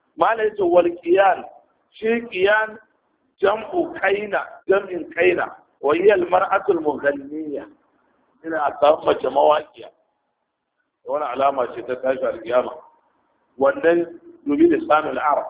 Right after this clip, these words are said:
za ka samu wani. Wal ma'azin alatul lahwi. Kayayyakin wasa wal ghina da kide-kide. Wa mufraduhu, mufradinsa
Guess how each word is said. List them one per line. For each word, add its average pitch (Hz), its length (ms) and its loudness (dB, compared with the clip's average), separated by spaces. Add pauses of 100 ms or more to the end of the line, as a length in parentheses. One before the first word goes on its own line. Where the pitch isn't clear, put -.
za 139 120 2
ka 120 160 -8
samu 117 160 -4
wani. 113 160 -8
Wal 151 260 6
ma'azin 226 600 0 (480)
alatul 165 640 0
lahwi. 160 360 -4 (800)
Kayayyakin 185 920 -2 (1300)
wasa 147 480 2
wal 151 240 0
ghina 156 340 0
da 135 80 -6
kide-kide. - 720 -2 (760)
Wa 160 140 4
mufraduhu, 175 800 2
mufradinsa 190 960 0